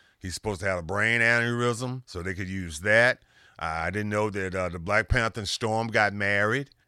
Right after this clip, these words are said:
And he had a big fight with Doctor Doom. And after he had this battle with Doctor Doom, he gained these super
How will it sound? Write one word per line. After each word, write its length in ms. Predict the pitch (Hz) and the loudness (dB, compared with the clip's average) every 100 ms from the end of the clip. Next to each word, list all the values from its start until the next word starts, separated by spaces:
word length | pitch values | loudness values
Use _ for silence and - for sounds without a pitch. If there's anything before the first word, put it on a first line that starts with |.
| - | -6
And 140 | 117 | 0
he 60 | 123 | 2
had 120 | 117 | 2
a 40 | 95 | 2
big 280 | 139 180 | 0 0
fight 320 | - 143 110 90 | 4 4 4 0
with 140 | 80 | 2
Doctor 340 | 110 101 - | 4 4 0
Doom. 500 | 80 113 101 69 62 - | -4 -2 -2 -4 -12 -10
And 100 | 82 | 0
after 300 | 101 110 117 | 0 0 0
he 80 | 110 | 2
had 160 | 104 | 2
this 200 | 98 90 | 0 -8
battle 440 | - 90 117 117 101 | -6 4 6 6 2
with 140 | 95 | 0
Doctor 300 | 113 110 110 | 2 2 -2
Doom, 280 | 98 113 104 | -4 -4 -4
he 100 | 104 | -4
gained 380 | 95 110 110 101 | 0 0 -2 -4
these 160 | 98 | -6
super 500 | - 131 - 120 104 | -6 -6 -4 -2 -4